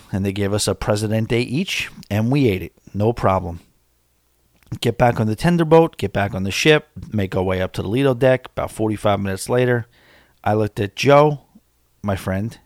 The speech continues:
his wife, Meg, and I looked at Sony, and I said, "I'm gonna be leaving now. I'm gonna go back to the room. Nobody follow me."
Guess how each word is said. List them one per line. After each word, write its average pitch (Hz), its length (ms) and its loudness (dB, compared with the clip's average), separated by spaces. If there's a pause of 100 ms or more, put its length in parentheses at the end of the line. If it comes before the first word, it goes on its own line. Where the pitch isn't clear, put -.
his 104 420 -6 (140)
wife, 98 580 -4 (320)
Meg, 123 460 -2 (600)
and 110 120 0
I 123 60 2
looked 135 240 0
at 151 80 -4
Sony, 110 480 0
and 95 100 -8
I 101 60 -4
said, 95 420 -4 (840)
"I'm 113 200 -2
gonna 123 280 -2
be 117 160 -6
leaving 113 560 -2
now. 85 340 -12 (920)
I'm 92 120 -6
gonna 92 200 -2
go 98 240 -2
back 110 220 -2
to 135 100 -6
the 131 120 -2
room. 98 480 -2 (1200)
Nobody 101 560 0
follow - 380 -8
me." - 280 -16